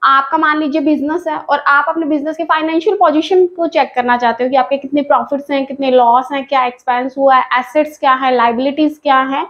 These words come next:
तो उस overall जितनी भी activities है उसको check करने के लिए आपको accounts बनाने पड़ेंगे। इसलिए हम बोल देते हैं कि accounts जो है वो किसी भी business की language है,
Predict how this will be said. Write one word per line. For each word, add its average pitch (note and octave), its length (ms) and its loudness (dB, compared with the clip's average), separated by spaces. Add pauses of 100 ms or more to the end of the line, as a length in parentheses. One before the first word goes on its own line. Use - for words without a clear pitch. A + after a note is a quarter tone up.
(500)
तो A4+ 80 4 (260)
उस C5+ 140 0 (180)
overall F4 800 4 (840)
जितनी C#4 380 0
भी F4+ 120 2
activities D#4+ 580 0
है D4 80 0
उसको D#4+ 200 -2
check F4 360 -2
करने D#4 320 2
के D#4 160 0
लिए B3 340 0 (400)
आपको C#4 580 2 (480)
accounts E4+ 600 2
बनाने A3 400 0
पड़ेंगे। F3 460 -10 (1600)
इसलिए F#4 380 2
हम A4 200 2
बोल F#4+ 160 2
देते F4+ 200 0
हैं G4+ 200 2
कि G4 80 2
accounts D4+ 640 2
जो E4+ 200 2
है D4 200 2
वो D#4+ 80 0
किसी E4 340 2
भी F#4 120 4
business C4 440 -2
की E4+ 120 -6 (280)
language A3+ 720 0
है, - 100 -16